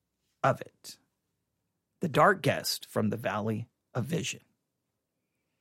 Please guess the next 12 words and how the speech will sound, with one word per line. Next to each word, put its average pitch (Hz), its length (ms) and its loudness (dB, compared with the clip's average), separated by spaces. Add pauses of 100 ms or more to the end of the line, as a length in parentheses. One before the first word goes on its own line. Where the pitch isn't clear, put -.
(800)
I - 100 0
hope 139 240 4
you 143 100 6
will 131 120 4
give 123 260 2
it - 160 -4
serious 185 720 6
thought, - 540 -2 (1300)
serious 214 580 6
contemplation, - 920 0 (560)
serious 202 600 8
meditation, 147 840 4